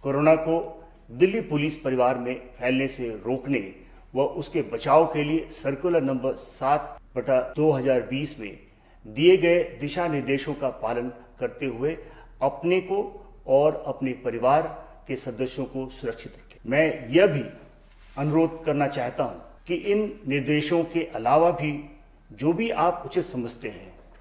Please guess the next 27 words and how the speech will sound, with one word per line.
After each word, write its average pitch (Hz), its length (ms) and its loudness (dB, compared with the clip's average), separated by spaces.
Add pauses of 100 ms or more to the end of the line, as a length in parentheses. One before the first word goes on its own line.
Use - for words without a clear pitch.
(380)
एक 202 560 6
जिम्मेदार 147 520 6
अफसर 135 420 -2
होने 135 360 2
के 135 500 0
नाते 110 500 -4 (200)
वो 175 180 8
कदम 196 480 2
आप 156 300 0
अवश्य 202 320 2
उठाएं, 135 320 -2 (420)
जिससे 160 380 4
इस - 460 0
महामारी 127 540 2
से 147 520 -6 (160)
सभी 156 380 -4
का 156 140 0
बचाव 131 380 2
हो 120 120 -2
सके, - 280 -16 (840)
हमारा 135 640 0 (300)
दिल 170 240 4
की 202 180 -2
पुलिस 160 400 0
के 160 180 2
स्वरूप 151 460 0
में 123 280 -2